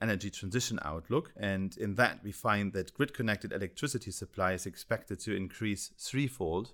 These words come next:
from twenty twenty to twenty fifty,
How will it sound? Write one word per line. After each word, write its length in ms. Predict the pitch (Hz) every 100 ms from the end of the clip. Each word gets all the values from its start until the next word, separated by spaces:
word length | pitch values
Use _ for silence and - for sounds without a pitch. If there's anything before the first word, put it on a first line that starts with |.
| -
from 240 | - 104 92
twenty 300 | 127 110 107
twenty 400 | - 110 98 95
to 120 | 95
twenty 320 | - 101 90
fifty, 580 | - - 101 - 71 67